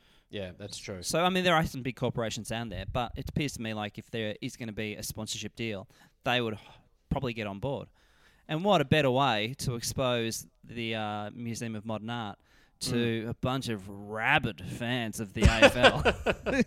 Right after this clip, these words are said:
Speaker 2: <laughs>
Speaker 1: <laughs>
Speaker 2: coming down to Hobart.
Speaker 1: But how did the players not know? Like, how did they think that they were gonna get away with that? Like, they just morphed from two into groups of eight, and you go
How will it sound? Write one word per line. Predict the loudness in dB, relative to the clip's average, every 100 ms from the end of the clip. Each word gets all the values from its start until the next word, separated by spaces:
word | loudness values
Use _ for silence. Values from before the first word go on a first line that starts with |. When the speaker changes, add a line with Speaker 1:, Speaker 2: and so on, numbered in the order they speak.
| 2
Speaker 2:
<laughs> |
Speaker 1:
<laughs> |
Speaker 2:
coming | 6 8 10
down | 8
to | 8
Hobart. | 10 10 10 6 2 -4 -4 -2 -2 -2 -4 -8 _ _ _ _ -8 2
Speaker 1:
But | 6
how | 8
did | 6
the | 0
players | 4 6 6
not | 2 -2
know? | 2 2
Like, | 4 2 4
how | 2
did | 0 0
they | 0 0 -6
think | -4 0 0
that | 2
they | 2
were | 2
gonna | 0
get | -2 -2
away | 0 0
with | -2
that? | -4 -4
Like, | -4 -4
they | -4
just | -6 -4
morphed | 0 0 -2
from | -6 -8
two | -6 0 2 2 -2 -8 _ _ _ _
into | -6 -4 0 0 0
groups | 0 -2 -2
of | -2
eight, | 0 0 -2
and | -8
you | -4
go | 0 0